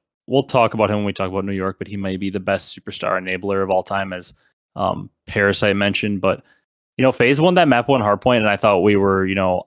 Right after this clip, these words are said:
I actually thought after FaZe won the map one hardpoint, we might be headed to three oh territory.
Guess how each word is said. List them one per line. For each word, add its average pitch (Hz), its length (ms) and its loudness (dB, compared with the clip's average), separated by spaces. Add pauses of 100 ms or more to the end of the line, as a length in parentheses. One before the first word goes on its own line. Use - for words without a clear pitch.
I 135 200 4
actually 135 380 0
thought 110 380 2
after 113 220 -8
FaZe 104 260 -6
won 104 100 -8
the 101 60 -8
map 98 220 -6
one 101 140 -6
hardpoint, 98 340 -6
we 110 100 -4
might 98 360 -2
be 104 100 -6
headed 98 280 -4
to 101 60 -10
three 98 240 -8
oh 98 120 -4
territory. 120 520 -4